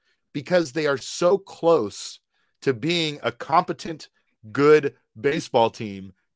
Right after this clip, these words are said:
at times. And then they find ways to let it completely unravel. We've talked about Torey Lovullo's little phrase of winning the inches.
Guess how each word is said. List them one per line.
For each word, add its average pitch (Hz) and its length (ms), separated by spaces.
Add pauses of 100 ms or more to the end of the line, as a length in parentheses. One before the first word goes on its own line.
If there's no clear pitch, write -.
(160)
at 117 180
times. 95 560 (540)
And 143 240
then 170 160
they 180 160
find 156 460
ways 110 540 (400)
to 151 100
let 127 240
it 139 160
completely 120 800 (160)
unravel. 123 680 (280)
We've 110 160
talked 123 340
about 135 280
Torey 139 220
Lovullo's 127 680
little 120 180
phrase 123 480
of 110 180
winning 123 340
the 120 140
inches. 107 500